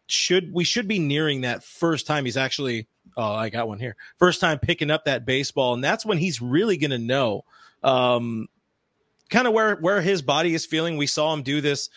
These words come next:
uh, a couple of years ago when the elbow was barking on him or the forearm was barking on him in twenty twenty-one, and he didn't really know if he was gonna come back,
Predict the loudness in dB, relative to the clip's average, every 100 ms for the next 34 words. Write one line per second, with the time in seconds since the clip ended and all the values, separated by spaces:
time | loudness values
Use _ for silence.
0 | -20 -20 -12 0 0 2 0 0 -2 -2
1 | 0 0 0 0 2 0 -2 -2 0 2
2 | 2 2 0 0 0 -2 -2 -2 -2 -2
3 | -4 -4 0 2 2 -2 -4 -2 -2 -2
4 | -2 -2 -2 -6 -6 -6 -6 -6 -6 -2
5 | 0 0 -2 -6 -12 -12 -4 0 0 0
6 | 0 0 0 0 0 0 -2 -2 -6 -4
7 | -4 -2 0 -2 -4